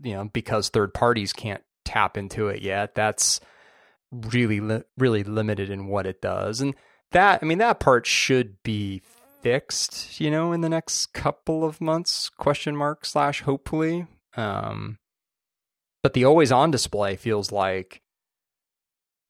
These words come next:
uh, maybe I O S seventeen next year will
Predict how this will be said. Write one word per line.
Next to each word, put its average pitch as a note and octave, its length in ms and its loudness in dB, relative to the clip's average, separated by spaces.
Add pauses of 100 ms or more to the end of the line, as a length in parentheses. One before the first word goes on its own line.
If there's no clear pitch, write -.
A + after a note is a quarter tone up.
uh, G#2 160 -12
maybe G2+ 640 -4
I B2+ 220 0
O C#3 140 2
S C#3+ 140 0
seventeen D3+ 1120 -2
next - 400 -6
year F#3 300 0
will F3 260 0